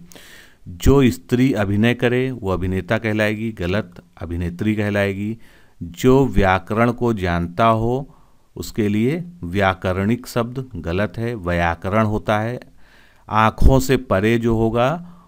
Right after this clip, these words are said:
वो प्रत्यक्ष नहीं होगा, अप्रत्यक्ष होगा। लौट कर आया हुआ, प्रत्यागत, डी ऑप्शन हमारा बिल्कुल सही है।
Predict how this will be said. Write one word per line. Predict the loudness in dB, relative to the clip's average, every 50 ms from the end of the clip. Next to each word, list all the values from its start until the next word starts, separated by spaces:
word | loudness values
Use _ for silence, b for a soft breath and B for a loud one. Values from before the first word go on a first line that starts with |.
| B B B -4
वो | -2 -2 -2
प्रत्यक्ष | 0 0 -2 -2 -2 -2 -2 -2 -2 -2 -4 -4
नहीं | -2 -2 -2 0 0
होगा, | -2 -2 -2 -2 -2 -4 -4 -4 -2 0
अप्रत्यक्ष | 0 0 0 -2 -4 -4 -6 -8 -8 -8 -4 -2 0
होगा। | 0 0 0 -4 -6 -6 -8 -8 -10 b b b b b b b b -8
लौट | -6 -4 -2 0 2 4 4 2 2 0 -4
कर | -4 -2 -2 -2 -2 -4
आया | -4 -4 -4 -2 -2 -2 -2 -2
हुआ, | -2 -4 -4 -2 -2 -2 -2
प्रत्यागत, | -4 -6 -10 -12 -12 -12 -14 _ -20 -20 _ -4 -2 -2 0 -2 -2 -2 -4 -4 -4 -6 -10 -14
डी | -14 -14 -14 -10 -6 -4 -2 -2 0 0 -2
ऑप्शन | -2 -4 -4 -6 -8 -10 -8 -6 -6
हमारा | -6 -6 -6 -6 -6 -6 -6 -6
बिल्कुल | -6 -8 -8 -10 -8 -4 -2 -2 -2 -2 -6 B B B B B B -20
सही | -16 -8 -4 -2 -2 0 -2 -2 -4
है। | -6 -8 -8 -10 -12 -14